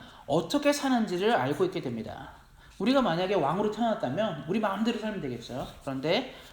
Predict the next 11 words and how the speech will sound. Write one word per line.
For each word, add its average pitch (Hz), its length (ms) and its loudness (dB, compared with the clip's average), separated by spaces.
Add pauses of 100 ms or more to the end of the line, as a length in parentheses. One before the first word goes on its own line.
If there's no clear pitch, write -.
우리가 151 280 0
만약에 131 360 -2
평민이라든가 180 1080 0 (320)
노비로 247 440 4
태어나게 208 340 -2
되었을 135 280 -8
때는 139 300 0 (400)
우리의 202 380 2
의지보다는 160 760 0 (380)
위에서 269 440 4
내려주는 165 720 0